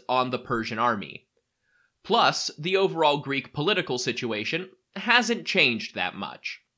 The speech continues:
As I mentioned last time, the political winds of Athens shifted away from Themistocles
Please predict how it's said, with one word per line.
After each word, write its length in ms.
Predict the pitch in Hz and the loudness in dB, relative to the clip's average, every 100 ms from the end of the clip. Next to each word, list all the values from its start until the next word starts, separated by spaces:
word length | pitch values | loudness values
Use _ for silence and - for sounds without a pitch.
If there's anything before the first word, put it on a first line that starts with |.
| - | 2
As 220 | 139 123 | 4 4
I 80 | 127 | 2
mentioned 420 | 120 113 107 107 | 2 -2 -4 -4
last 320 | 139 175 165 - | 2 2 2 -4
time, 340 | 170 170 170 - | -2 -2 -6 -4
the 80 | 214 | -2
political 480 | 233 247 247 240 214 | 2 2 2 2 0
winds 260 | 185 180 | 0 0
of 100 | 175 - | -2 2
Athens 500 | 120 127 135 127 - | 4 4 2 -6 -6
shifted 460 | - - 208 - 208 | -4 -2 -2 -2 -2
away 260 | 160 151 | 2 0
from 260 | 147 135 123 | 0 -4 -6
Themistocles 840 | 117 143 180 180 170 175 165 160 | -4 -4 -4 -6 -6 -6 -4 -6